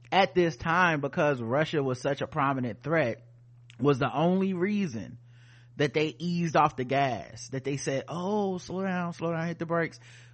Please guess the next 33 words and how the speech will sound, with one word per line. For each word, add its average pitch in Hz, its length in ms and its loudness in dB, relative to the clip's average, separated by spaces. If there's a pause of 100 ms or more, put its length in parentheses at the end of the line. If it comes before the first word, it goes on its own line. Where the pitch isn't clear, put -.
(160)
We 143 140 -4
gotta 151 520 -2
start 151 460 -2
looking 139 280 -2
like 127 160 -2
we're 120 100 -8
treating 120 240 -4
black 104 260 -6
people 92 180 -12
better." - 360 -14 (460)
And, 196 180 4
and 208 180 4
they, 220 240 2
you 220 200 2
know, 196 180 6
and 196 100 6
I'm 226 80 8
not 208 160 8
saying 185 200 2
they 156 80 2
didn't 151 260 0
treat 202 220 -2
black 143 200 4
people 139 200 -2
better 127 240 0
at 120 80 -6
the 123 40 -12
time. 151 420 0
I'm 113 140 -4
sure 131 280 0
it 165 80 4
was 214 260 6
better 127 480 0